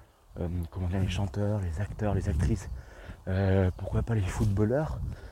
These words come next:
Bon, maintenant il y a également les influenceurs, mais les écrivains ont quand même une place assez importante, assez im-, dans, dans ce paysage. Je veux dire par là, euh, regardez J K Rowling, elle a quand même été,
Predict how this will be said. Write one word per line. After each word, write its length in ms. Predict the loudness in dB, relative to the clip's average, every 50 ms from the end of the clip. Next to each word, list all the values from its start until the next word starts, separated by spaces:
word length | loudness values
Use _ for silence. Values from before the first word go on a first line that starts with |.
| -16 -14 -8 -2
Bon, 220 | 2 4 6 6 6
maintenant 280 | 4 4 4 4 4
il 60 | 4
y 40 | 4
a 20 | 4
également 240 | 4 4 6 6
les 120 | 6 4 4
influenceurs, 600 | 2 0 2 2 4 4 4 4 4 2 2 2 2
mais 220 | 4 4 6 4 4 0 -4 -6 -6 -2 0
les 160 | 2 4 6
écrivains 340 | 4 4 6 6 6 6 6
ont 120 | 6 4 4
quand 120 | 4 4
même 220 | 4 6 6 4 4 4
une 180 | 6 6 6 6
place 360 | 6 4 2 2 2 0 -2 -2 -2 -2 -2 -6 -16 -18 -20 -20 -20 -20 -10 -6 -2 0 2 2 2 2 2 2 2
assez 220 | 2 4 6 6 6
importante, 460 | 6 6 6 4 4 4 4 4 4 4
assez 220 | 4 4 4 4
im-, 280 | 6 6 6 4 2 0 2
dans, 280 | 4 4 6 6 6 4 2 -2 -4 -4 -6 -10 -10 -6
dans 80 | -4 -2
ce 100 | 0 2
paysage. 540 | 4 4 4 4 4 4 2 2 0 -2 -4 -2
Je 80 | 0
veux 80 | 0 2
dire 160 | 2 0 -2
par 160 | -2 -2 0
là, 220 | 2 4 4 6 6
euh, 100 | 8 6 6 4 2 -2 -4 -6 -8 -6 -6 -6 -4 0
regardez 380 | 2 4 4 4 6 6 6 6
J 120 | 6 4
K 120 | 4 4 4
Rowling, 480 | 4 4 6 6 6 6 6 4 4 4 4 2 2 0 -2 -8 -12 -16 -14 -6
elle 100 | -2 0
a 100 | 2 2
quand 200 | 4 4 6 6
même 260 | 6 6 6 4 4 4
été, 360 | 4 4 4 4 4 4